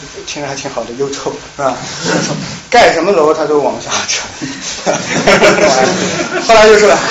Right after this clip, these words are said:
，“哎，没辙了，然后这地儿没人要，知道吧？这地方没人要，再盖个监狱吧。”嗯，盖监，反正呢，门前就是那个法院，是吧？就是今天的法院，门后修一监狱，是吧？这边判完直接送过去啊，省路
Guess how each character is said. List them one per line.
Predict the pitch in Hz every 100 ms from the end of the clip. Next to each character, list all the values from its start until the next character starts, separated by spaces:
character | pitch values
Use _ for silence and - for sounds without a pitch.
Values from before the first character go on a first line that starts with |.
| -
，“哎， | 165 165 170
没 | 214 214
辙 | 208 196
了， | 214
然 | 190
后 | 202
这 | 214 -
地 |
儿 | 269 208
没 | 226
人 | 262 294 277
要， | 302 160 147
知 |
道 | 156
吧？ | 160 233 220
这 | 254
地 |
方 | 226
没 | 220
人 | 226 240
要， | 247 - - -
再 | - 196
盖 | 214 185
个 | 175
监 | 190 196
狱 | 185
吧。” | 160 - - 113
嗯， | - -
盖 | 139
监， | 139 - 175 190
反 | 160 170
正 | 233 220
呢， | 208 208 -
门 | 175 285
前 | 254 202
就 | 208
是 | 190 185 - 165
那 | 165
个 | 156 160
法 | - 110 131
院， | 170 - -
是 |
吧？ | 127 123
就 | 143
是 | 139
今 | 156
天 | 170
的 | 170
法 | 120
院， | 104 107 101 - -
门 | 135 139
后 | 170
修 | 151
一 | 156
监 | 147 151
狱， | 147 135
是 | -
吧？ | 117
这 | -
边 | 160
判 | -
完 | 131
直 | 131
接 | 135
送 | 143
过 | 113
去 | 104 -
啊， | 110 104
省 | - -
路 | 135